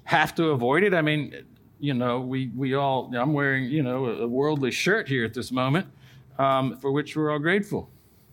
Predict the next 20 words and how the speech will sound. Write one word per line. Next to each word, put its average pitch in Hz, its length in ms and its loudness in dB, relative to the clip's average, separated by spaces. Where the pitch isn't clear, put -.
But 202 100 6
what 269 160 2
are 277 60 0
the 262 120 2
things 262 300 2
that 233 160 4
we're 220 140 2
organizing 220 680 2
our 202 160 2
life 196 240 2
around? 214 480 -2
What 208 140 2
are 240 40 2
the 226 120 4
values 196 500 4
that 226 180 -2
pers-, - 420 -4
that 175 160 2
we're 214 140 4
pursuing? 185 880 2